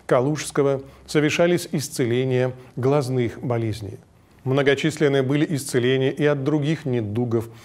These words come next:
именовавшихся в то время одним общим названием «лихорадка». Дорогие братья и сестры, сегодня также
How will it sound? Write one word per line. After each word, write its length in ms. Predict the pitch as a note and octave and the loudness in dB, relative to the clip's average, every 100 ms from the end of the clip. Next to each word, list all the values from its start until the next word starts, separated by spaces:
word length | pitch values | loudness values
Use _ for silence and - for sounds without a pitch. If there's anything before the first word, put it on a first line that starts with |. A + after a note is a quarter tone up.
| - - | -8 -2
именовавшихся 880 | C#3 C#3 C3 B2+ C#3+ - C3 - C3+ | 0 2 2 2 -2 -4 -6 -2 -4
в 100 | - | 0
то 160 | D3 | 0
время 440 | C3 B2 B2+ A#2+ A#2 - - - | 2 0 0 -2 -6 -14 -20 -2
одним 400 | C#3+ C#3 F3 F3+ | 0 2 2 2
общим 420 | E3+ F3 - E3 F#3 | 0 0 0 -2 0
названием 800 | D#3 D3 B2 A#2+ A2+ A2 G#2+ G#2+ - - | -2 0 0 0 -2 -4 -4 -8 -10 -4
«лихорадка». 720 | A#2 A2 A2+ G#2+ - - - - _ _ _ _ _ - | -4 -4 -6 -6 -8 -12 -16 -18 _ _ _ _ _ -4
Дорогие 460 | A2+ B2+ A#2+ B2 A#2 | 2 2 2 2 2
братья 320 | B2 A#2 A#2+ | 0 0 -4
и 20 | |
сестры, 520 | - C3+ - - - - - - - - | -4 -4 -6 -10 -12 -18 -20 -20 -20 -14
сегодня 500 | - D3+ D#3 C#3+ D3 | 0 4 4 4 0
также 640 | D3 - E3 D3 D3 D3+ | 0 0 0 2 0 -2